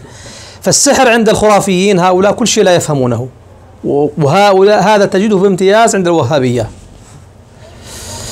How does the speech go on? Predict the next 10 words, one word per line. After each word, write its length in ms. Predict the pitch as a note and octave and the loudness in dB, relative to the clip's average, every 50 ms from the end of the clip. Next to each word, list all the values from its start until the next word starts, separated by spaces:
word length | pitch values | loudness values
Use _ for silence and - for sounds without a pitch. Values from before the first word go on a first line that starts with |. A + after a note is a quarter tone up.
| - - - - - - - - - - - - - - - - - - - - - - - - - - - - - - - - - - - - - - - - - D3 | -12 -12 -10 -10 -8 -8 -8 -8 -8 -8 -8 -8 -8 -8 -8 -10 -10 -12 -12 -12 -12 -12 -14 -14 -14 -14 -14 -14 -14 -14 -12 -12 -12 -12 -12 -12 -12 -12 -12 -8 -4 -2
"ما 80 | D3+ | 0
دام 180 | D#3+ G3+ G#3 F#3+ | 2 2 2 2
شيء 160 | - A3+ A3 | 2 2 2
أنا 80 | G#3 G#3+ | 2 4
لا 200 | G#3 G#3 G#3 G3+ | 4 4 4 2
أفهمه 360 | G3+ - A3+ A#3 A3+ A3 G3+ | 2 2 2 2 4 4 4
إذن 120 | G3 F#3 | 4 2
هو 100 | F3+ F#3 | 2 2
غير 180 | F3 E3+ E3+ D#3 | 2 2 2 0
مفهوم". 420 | D3 A#2+ - - C#3 B2+ B2+ - | 0 -2 -4 -4 -4 -4 -4 -4